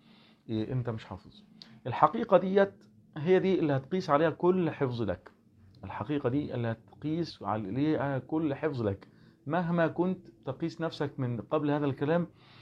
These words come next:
"أنا حافظ بس عايز شوية مراجعة، أنا عايز أقعد بس قاعدة"، والكلام، كل الكلام ده كلام فاضي. ال-، الحفظ مداومة و-، وحرص على المداومة، وتفضل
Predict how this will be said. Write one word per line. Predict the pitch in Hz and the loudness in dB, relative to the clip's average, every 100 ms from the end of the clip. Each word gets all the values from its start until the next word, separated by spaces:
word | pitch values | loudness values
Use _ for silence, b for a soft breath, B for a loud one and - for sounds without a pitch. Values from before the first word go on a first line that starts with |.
| B B | B B
"أنا | 123 120 | -4 0
حافظ | 151 160 165 147 | 4 2 2 -2
بس | 131 - | -2 0
عايز | 131 | -2
شوية | 135 143 139 | 2 0 0
مراجعة، | 127 151 160 165 156 | 0 2 4 4 2
أنا | 123 | 0
عايز | 117 131 | 0 0
أقعد | 135 135 117 | 2 2 0
بس | 135 - | -6 -4
قاعدة"، | 139 143 147 165 170 | -2 0 0 2 0
والكلام، | 151 - 127 127 | -2 -4 -6 -6
كل | - 214 | -8 -6
الكلام | 214 170 | -4 -4
ده | 156 | -4
كلام | 143 135 | -2 -2
فاضي. | 127 165 165 - b b b b b b b 127 | 2 2 0 -4 b b b b b b b -6
ال-، | 117 113 | -2 0
الحفظ | 120 - 185 170 | 0 0 0 0
مداومة | 131 120 123 139 170 185 | 0 2 4 4 4 0
و-، | 143 131 120 117 117 | 0 2 2 0 -2
وحرص | 107 175 196 139 - - - | 0 2 2 0 -6 -14 -6
على | 113 127 | -2 0
المداومة، | 117 113 139 147 123 120 139 165 _ b b b b | 0 0 4 6 6 6 2 -2 _ b b b b
وتفضل | - 123 139 131 113 | -12 -8 -4 -2 -4